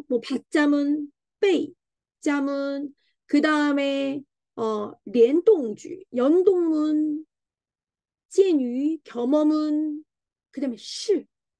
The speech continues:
시자문, 시더, 강조구문, 이런 건 너무나 여러분들이 많이 접해보셨을 거예요. 그럼 우선 시가 있다라는 걸 잘 체크하셔야 돼요. 그럼 얘는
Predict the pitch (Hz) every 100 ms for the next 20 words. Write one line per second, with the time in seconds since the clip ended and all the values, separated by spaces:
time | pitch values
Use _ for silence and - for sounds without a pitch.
0 | _ _ _ - 370 - 359 320 294 294
1 | 294 294 294 - - 381 214 320 - _
2 | _ - 285 311 311 330 294 302 285 302
3 | 302 302 294 _ _ 294 339 349 247 196
4 | 208 302 370 381 262 202 214 220 262 247
5 | 226 277 294 208 220 370 226 220 233 -
6 | 269 - 294 _ _ _ _ - 330 240
7 | 381 381 - - 554 554 440 285 254 214
8 | 202 302 254 - _ - - 359 - 427
9 | - 415 - 320 - - _ _ _ _
10 | - 392 - 240 320 370 294 320 226 -